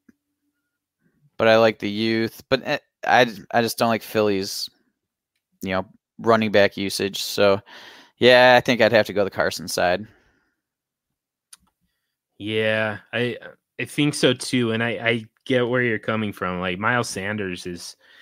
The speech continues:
Speaker 2: gonna be pretty interesting. Uh, whereas as much as I love Chris Carson, I mean, we are kinda reaching the, uh, the end of the, the life expectancy, I guess, so to speak. I, he's not gonna die,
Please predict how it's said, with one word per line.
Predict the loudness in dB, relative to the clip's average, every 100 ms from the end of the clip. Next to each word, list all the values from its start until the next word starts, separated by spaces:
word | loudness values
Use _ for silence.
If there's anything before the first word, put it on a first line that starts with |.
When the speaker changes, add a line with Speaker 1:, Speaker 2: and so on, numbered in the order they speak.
| _ _
Speaker 2:
gonna | -2 -2
be | -4
pretty | -4 -4 -2 -4
interesting. | -4 -4 -4 -8 -12 -12 -14 -18 _ _ _ -8
Uh, | -6 -4
whereas | -6 -4 -2 0 -2 -6 -8
as | -6 -6
much | -6 -2 -2 -4
as | -4
I | -2
love | -2 -4 -4
Chris | -8 -6
Carson, | -4 -4 -4 -8 -10 -8
I |
mean, | -8 -8
we | -4 -2
are | -2 -4
kinda | -6 -6
reaching | -6 -6 -6 -6 -6 -6
the, | -6 -6 -6
uh, | -6 -8 -14 _ _ _
the | -4 0 2
end | 2 0
of | -4 -4
the, | -4 -4 -6 _ _ _ _ _ _ _ _
the | -6 -4 -4 -8 _ -14
life | -4 -2 0 -4
expectancy, | -8 -8 -6 -6 -6 -12 -10 -10 -6
I | -6
guess, | -6 -8 -8
so | -10 -8 -6
to | -6
speak. | -10 -12 -10 -8
I, | -8 -6
he's | -4 -2
not | -2 -4
gonna | -6 -6
die, | -2 -2 -2 -6 -12